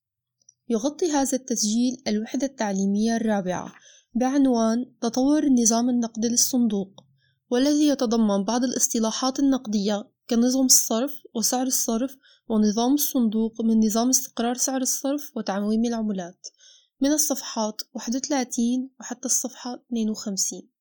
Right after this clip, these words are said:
المقدمة.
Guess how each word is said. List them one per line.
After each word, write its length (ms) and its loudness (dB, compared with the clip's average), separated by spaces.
المقدمة. 760 0